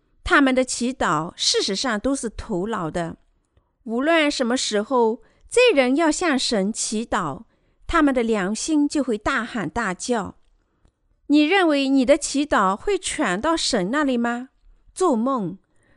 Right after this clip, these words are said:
痴心妄想。所以，尽管他们不停地向神祈祷，把这个给我，把那个给我，事实上，他们的祈祷都是无益的。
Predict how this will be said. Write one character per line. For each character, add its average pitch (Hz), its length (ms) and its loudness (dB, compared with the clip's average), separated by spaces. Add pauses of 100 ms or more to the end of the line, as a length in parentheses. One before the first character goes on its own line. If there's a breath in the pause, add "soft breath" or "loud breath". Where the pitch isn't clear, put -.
(100)
痴 370 320 -2
心 285 320 0
妄 285 240 0
想。 170 460 -8 (600)
所 208 280 0
以， 196 320 -6 (220)
尽 339 220 4
管 415 220 2
他 311 140 -2
们 233 180 2
不 392 140 -2
停 233 240 -2
地 220 100 0
向 220 320 -4
神 190 320 -4
祈 208 320 -6
祷， 156 360 -6 (420)
把 285 260 4
这 440 160 0
个 415 140 0
给 220 200 2
我， 214 380 2 (240)
把 262 240 4
那 240 160 0
个 233 140 -6
给 175 200 -2
我， 180 320 -4 (640)
事 - 220 0
实 285 140 -2
上， 269 400 -2
他 427 180 -2
们 302 100 4
的 247 80 0
祈 240 280 -4
祷 196 260 -2
都 262 180 -4
是 240 180 -2
无 170 260 -6
益 220 200 -6
的。 170 340 -8